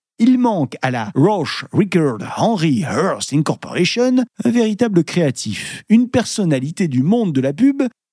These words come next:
qui soit connue et reconnue par le milieu. Mira, elle sait bien que si son entreprise n'a pas ce talent-là, tôt ou tard,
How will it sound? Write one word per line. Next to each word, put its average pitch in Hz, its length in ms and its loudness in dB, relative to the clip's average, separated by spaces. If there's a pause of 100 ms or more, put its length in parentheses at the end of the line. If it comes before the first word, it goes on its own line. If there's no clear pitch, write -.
qui 269 100 -4
soit 247 240 -4
connue 262 380 2
et 214 80 2
reconnue 220 580 0
par 202 280 -4
le 170 160 2
milieu. 170 580 4 (320)
Mira, 170 380 2
elle 165 80 -4
sait - 160 -2
bien 156 220 0
que 135 120 2
si 120 200 -4
son 127 260 2
entreprise 175 640 0
n'a 151 100 2
pas 160 160 -4
ce 151 160 -6
talent-là, 208 800 -2 (460)
tôt 240 220 2
ou 202 60 -2
tard, 165 420 -2